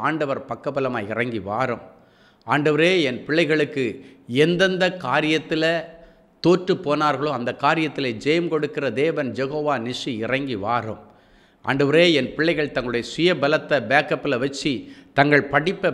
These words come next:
பேக்கப்ல வச்சு, தாளந்துகளை பேக்கப்ல வச்சு ஓடி தோற்று போனார்கள். ஆனால் இன்றைக்கு பிறகு இயேசு கிறிஸ்துவை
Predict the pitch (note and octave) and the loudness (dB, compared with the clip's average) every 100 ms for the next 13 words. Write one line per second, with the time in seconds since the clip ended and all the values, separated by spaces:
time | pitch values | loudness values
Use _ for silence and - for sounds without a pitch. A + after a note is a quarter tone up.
0 | C3 D#3 E3 - C#3+ B2 C3 - C3 C3+ | 2 0 0 -2 -2 -2 -2 -4 -2 0
1 | D#3+ F#3+ F3+ D3+ C#3 A2 C#3 D#3+ D#3 C3 | 0 2 0 0 0 0 0 0 -2 -2
2 | A#2+ B2+ - D#3 F#2+ - - - - D3 | -2 -2 -2 -2 -2 -8 -20 -16 0 2
3 | F#3 E3 - E3+ F#3 F3+ - C#3+ C#3 B2+ | 4 2 0 -2 0 -2 0 0 2 2
4 | B2 A2 C3 C3+ A#2+ D#3+ F3 C#3 B2+ C3 | 0 -2 -2 -2 0 0 0 0 -2 0
5 | B2+ A#2+ G#2+ D3+ F3+ F3+ D3 D3 D3 - | 0 0 2 2 2 0 -4 -4 -4 0
6 | C#3 | 2